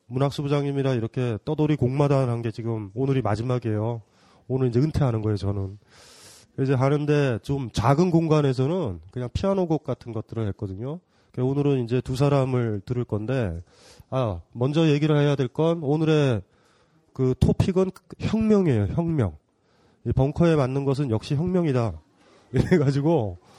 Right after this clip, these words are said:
두 가지 혁명과 관련된, 우리 인류의 사회에서 두 가지가 있었는데, 부르주아 혁명 기억나시죠? 그래서 베토벤이라는 사람을 한번 알아볼 거고, 그리고 베토벤도 좌절 겪는 거 아시죠? 나폴레옹이 구세주인 줄 알았더니,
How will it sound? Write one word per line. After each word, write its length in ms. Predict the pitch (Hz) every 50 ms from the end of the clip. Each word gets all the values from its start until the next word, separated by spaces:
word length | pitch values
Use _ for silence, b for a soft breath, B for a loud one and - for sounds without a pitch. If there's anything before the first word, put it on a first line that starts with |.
| B B B B B B
두 240 | - - 151 165 175
가지 320 | 190 190 190 175 185 185
혁명과 400 | 175 165 175 175 175 170 165 165
관련된, 600 | 156 156 147 139 143 139 139 135 147 143 127 98 92
우리 240 | 110 127 139 143 156
인류의 300 | 160 165 175 165 156 139
사회에서 400 | - 147 143 143 143 135 143 135
두 160 | - 123 120
가지가 340 | 139 143 139 139 139 131 120
있었는데, 300 | - - 120 113 123 -
부르주아 440 | - 123 131 135 127 147 143 139
혁명 320 | 135 135 135 131 139 135 131
기억나시죠? 720 | 120 113 120 127 113 101 92 107 101 127 143 175 220 - _ b b b b b b b b
그래서 180 | - 113 120
베토벤이라는 840 | - 120 117 - - 139 135 143 139 131 135 131 127 123 123 123 110
사람을 520 | 110 110 110 110 110 110 110 110 107 98
한번 200 | 101 104 107 113
알아볼 300 | 127 131 135 127 117 107
거고, 500 | - - 104 95 95 127 151 175 208 214 _ _ _ B B B B B B B B B B
그리고 160 | - 147 143
베토벤도 540 | - 127 123 - 156 151 160 156 151 151 143
좌절 340 | - 107 117 123 156 156 143
겪는 300 | 151 143 143 147 151 151
거 60 | 151
아시죠? 420 | 120 104 117 117 110 123 113 101 92
나폴레옹이 600 | 101 95 - - 123 120 123 120 117 117 117 110
구세주인 420 | - - 117 101 127 120 131 131
줄 100 | 113 117
알았더니, 520 | 110 107 104 - - 117 117 131 156 175